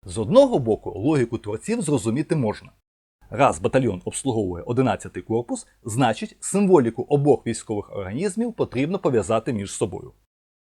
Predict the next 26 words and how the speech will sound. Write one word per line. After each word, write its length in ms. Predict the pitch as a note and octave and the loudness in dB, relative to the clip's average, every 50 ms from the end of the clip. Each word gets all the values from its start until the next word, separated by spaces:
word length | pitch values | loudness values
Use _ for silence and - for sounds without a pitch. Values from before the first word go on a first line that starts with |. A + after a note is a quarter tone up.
| _ _ _ | _ _ _
Ідея 420 | - D3+ B2 D#3 D3 C3 B2 A#2 - | -4 0 2 2 2 4 2 0 -2
звіра 380 | F#2+ F#2+ A#2+ C3+ C#3 B2 B2+ | -4 -2 2 2 4 4 2
з 80 | A2 - | 2 2
алебардою 520 | D#3 E3+ F#3 F#3 A#3 A#3+ A3+ G3 G3 F3+ | 0 0 2 2 0 0 0 0 -2 -4
також 440 | - _ D3 - - D#3 F#3 A3 - | 0 _ -2 -2 2 2 2 2 4
не 100 | G#3 F#3+ | 0 -2
викликає 420 | D3+ - C3 G#2 - G#2+ G#2+ A2+ A2+ | 0 0 -2 -2 0 0 0 0 0
заперечень. 520 | A2+ A2+ - A#2 F#2 - - - - - _ _ _ _ _ _ _ _ _ _ _ _ _ _ _ _ | -2 -2 -4 -4 -6 -6 -10 -16 -20 -20 _ _ _ _ _ _ _ _ _ _ _ _ _ _ _ _
Інша 340 | - F#3+ G3+ F#3 - - G3+ | 0 2 2 2 0 -2 -2
річ, 300 | G#3+ B3+ C4+ A3+ - - - | -2 -2 -4 -4 -6 -14 -16
що 280 | - - - - - E3 | -14 -12 -6 -4 -2 0
нова 360 | E3+ E3+ E3 E3 E3+ D#3 - - | 0 0 2 4 4 4 4 2
емблема 520 | C#3+ D3+ C#3 D3+ G#3 A#3+ B3 G#3+ D#3+ A#2 | -4 -4 2 2 2 4 4 2 0 -2
зроблена 560 | - - C#3+ G3 G#3 G#3 F3+ D#3+ D3 C3 A#2+ - | -2 0 2 2 4 4 4 2 2 -2 -2 -2
недбало 600 | C#3 F#3 G3 D#3+ C#3 D#3 F#3 A#2+ F#2+ F2+ F2+ - - _ _ _ _ | -4 -2 -2 0 4 6 6 6 6 4 -2 -10 -14 _ _ _ _
і 80 | E3 | -2
без 300 | C#3 A2+ F3+ F#3 D3 G#2+ | 2 6 6 6 6 6
належної 520 | A#2 C3 C3 D3 D#3 D3 A2+ F#2+ A2 A2+ A#2 | 4 4 6 6 6 4 4 2 0 0 0
уваги 320 | A#2+ B2+ F3+ G#3+ A3 G#3 | 2 6 6 6 6 6
до 100 | F3 F3 | 4 6
деталей. 440 | E3 F3+ E3 - G2 - - - - - _ _ _ _ _ _ - - - - - | 6 6 4 4 -2 -4 -4 -10 -18 -20 _ _ _ _ _ _ -20 -20 -20 -6 -4
Так 120 | - G#3+ | -2 2
би 80 | G#3+ A3+ | 4 4
мовити, 380 | A3+ A#3 A3+ A3 G3+ A3 E3 D3 | 4 8 8 8 8 6 4 6
на 120 | E3+ A3+ | 6 6
відчепись. 580 | A3 A3+ - - G#3 - - G#2 F2 - - | 6 6 2 0 -2 -2 -2 -8 -10 -10 -16